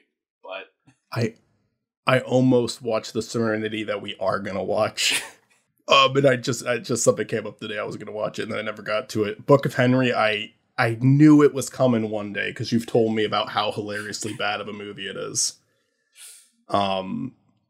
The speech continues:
Speaker 2: I knew it was coming one day, I just didn't know when. 'Cause just as a refresher, I, I, I know what the Christmas special is, I, I, 'cause I guessed it.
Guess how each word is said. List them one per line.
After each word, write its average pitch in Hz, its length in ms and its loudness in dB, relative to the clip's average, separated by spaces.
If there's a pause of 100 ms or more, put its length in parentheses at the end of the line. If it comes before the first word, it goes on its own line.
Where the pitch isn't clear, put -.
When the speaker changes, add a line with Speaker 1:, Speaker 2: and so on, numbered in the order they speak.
Speaker 2:
I 120 100 2
knew 123 380 4
it 120 100 0
was 113 140 -2
coming 104 400 -2
one 98 180 -6
day, 95 180 -10
I 98 40 -10
just - 260 -8
didn't 104 220 -2
know 101 160 -8
when. 101 340 -10 (1200)
'Cause 117 120 4
just 123 180 6
as 117 80 6
a 110 80 -2
refresher, 101 540 -6
I, 101 280 -2
I, 117 180 -2
I - 20 4
know 139 100 8
what - 140 4
the - 40 -6
Christmas 117 400 -6
special 113 380 -2
is, 107 160 -4
I, 107 60 -2 (240)
I, 101 120 -6
'cause 110 160 -2
I 101 60 -4
guessed 101 460 -4
it. 110 240 -2